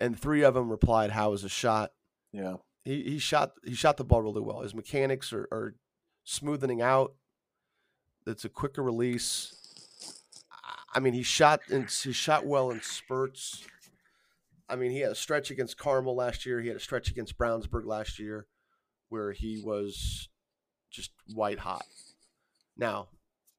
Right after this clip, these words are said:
Speaker 1: both times they were down, and he was trying to make some big comeback. So, you know, how much of that was just desperation and,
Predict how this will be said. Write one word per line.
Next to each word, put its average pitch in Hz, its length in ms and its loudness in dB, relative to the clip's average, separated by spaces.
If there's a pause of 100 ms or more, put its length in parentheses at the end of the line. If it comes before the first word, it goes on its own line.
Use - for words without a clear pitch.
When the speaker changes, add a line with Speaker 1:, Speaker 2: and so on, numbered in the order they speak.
(520)
Speaker 1:
both 104 220 0
times 131 720 0 (1160)
they 110 140 -6
were 104 140 -8
down, 113 460 -2 (1500)
and 131 100 -8
he 123 140 -6
was 120 100 -4
trying 127 180 -6
to 117 60 -4
make 107 160 -6
some 117 160 -8
big 104 200 -10
comeback. 104 480 -4 (1900)
So, 104 480 -2 (920)
you 127 80 -2
know, 117 100 2
how 123 120 0
much 120 220 -2
of 117 80 -2
that 117 140 4
was 107 140 -4
just 107 160 -8
desperation 127 680 4
and, 107 200 -4